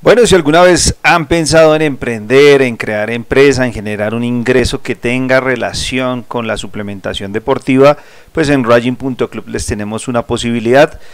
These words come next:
Es una muy buena posibilidad si ustedes no tienen de pronto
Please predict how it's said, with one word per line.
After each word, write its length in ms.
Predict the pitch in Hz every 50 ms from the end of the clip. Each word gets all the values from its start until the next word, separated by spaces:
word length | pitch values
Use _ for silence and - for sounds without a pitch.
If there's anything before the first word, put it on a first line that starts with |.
| - - _ _
Es 140 | - 147 -
una 180 | 139 131 123 120
muy 340 | 113 113 120 135 180 208
buena 280 | 208 170 180 160 160 151
posibilidad 640 | 143 147 139 - 127 117 107 113 113 113 120 131 -
si 100 | - -
ustedes 300 | 104 - - 120 120 123
no 160 | 127 131 127
tienen 320 | - 131 127 127 127 123
de 80 | 120 113
pronto 920 | - - 110 110 107 110 110 104 95 - 123 127 123 123 123 120 110